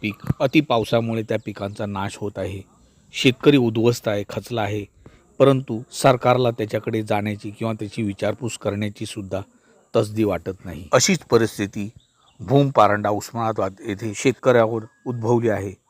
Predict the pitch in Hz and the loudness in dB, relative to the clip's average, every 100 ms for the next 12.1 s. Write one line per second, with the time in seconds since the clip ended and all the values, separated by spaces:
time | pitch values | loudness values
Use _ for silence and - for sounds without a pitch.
0 | _ - - 101 143 175 147 113 113 110 | _ -20 -14 -2 0 4 4 4 4 -2
1 | 107 - 117 110 110 104 92 113 92 104 | -4 -6 -6 -4 -4 -8 -8 -10 -8 -10
2 | 92 _ _ _ _ - 165 156 143 - | -10 _ _ _ _ 0 2 4 2 2
3 | 123 101 107 113 110 110 107 113 113 135 | 0 0 -2 -4 -4 -8 -6 -6 -6 -8
4 | 123 107 104 110 104 95 104 98 107 104 | -8 -6 -4 -4 -6 -4 -4 -4 -8 -12
5 | _ _ _ _ - 107 123 139 127 123 | _ _ _ _ -4 2 4 4 2 0
6 | 117 113 101 107 101 113 120 123 113 117 | 0 -4 -8 -10 -6 -4 -2 -2 -4 -4
7 | 107 98 107 107 _ _ _ _ 113 117 | -6 -6 -6 -8 _ _ _ _ -2 0
8 | 123 117 110 107 110 110 110 117 123 170 | 0 -2 -2 -4 -2 -4 -4 -6 -4 -2
9 | 156 135 - 131 117 110 113 _ _ _ | -2 -4 -8 -6 -4 -4 -8 _ _ _
10 | 113 110 127 120 117 107 110 123 127 117 | -12 0 4 4 2 -4 -6 -4 -4 -6
11 | - 113 110 104 113 - 98 107 101 98 | -6 -6 -6 -8 -12 -10 -8 -8 -8 -12
12 | 98 | -12